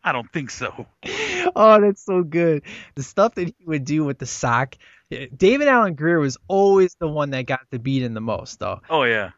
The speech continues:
Speaker 2: He was the one, like, he was in every single one. Him and Kelly were always the two that you could always count on. And then to-, when Tommy Davidson would be in there, man, he would just tear him to pieces, man.
Speaker 1: <laughs>
Speaker 2: I love me some Homie the Clown. It was some good, good stuff.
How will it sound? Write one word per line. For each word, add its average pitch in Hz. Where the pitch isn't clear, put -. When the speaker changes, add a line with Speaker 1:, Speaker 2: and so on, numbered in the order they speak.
Speaker 2:
He 214
was 196
the 185
one, 160
like, 156
he 208
was 226
in 160
every 180
single 190
one. 147
Him 160
and 190
Kelly 135
were 127
always 175
the 170
two 160
that 131
you 151
could 160
always 160
count 160
on. 117
And 120
then 180
to-, -
when 139
Tommy 175
Davidson 175
would 196
be 202
in 208
there, 214
man, 151
he 202
would 151
just 123
tear 165
him 147
to 135
pieces, 120
man. 120
Speaker 1:
<laughs> -
Speaker 2:
I 139
love 151
me 160
some 147
Homie 147
the 131
Clown. 120
It 113
was 131
some 120
good, 143
good 131
stuff. 104